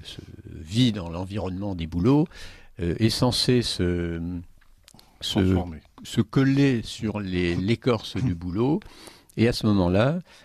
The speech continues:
Speaker 1: euh, le, la, la variété sombre, euh, devient dominante et la variété claire minoritaire. Puis arrive la dépo-,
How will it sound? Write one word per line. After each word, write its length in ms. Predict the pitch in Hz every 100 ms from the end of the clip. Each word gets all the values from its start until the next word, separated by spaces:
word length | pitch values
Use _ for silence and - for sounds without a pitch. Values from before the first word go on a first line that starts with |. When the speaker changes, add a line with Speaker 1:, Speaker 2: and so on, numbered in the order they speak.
| _ - -
Speaker 1:
euh, 840 | 90 82 82 85 82 85 85 85 87 -
le, 640 | 98 110 104 98 92 90 92 90 87
la, 80 | 95 - -
la 120 | 98
variété 840 | 120 123 117 110 - 104 92 85
sombre, 680 | - - 123 110 82 78 - _ _ _ _ _ -
euh, 220 | 82 80
devient 640 | 87 104 107 107 101 87 85
dominante 640 | 104 98 92 101 139 180
et 40 | -
la 60 | 85
variété 420 | 90 90 90 82
claire 420 | - 113 131 143 156 -
minoritaire. 640 | 101 110 95 90 76 73 85 - - _
Puis 360 | 131 135 120 - -
arrive 340 | 87 101 85
la 120 | 71
dépo-, 240 | 76 87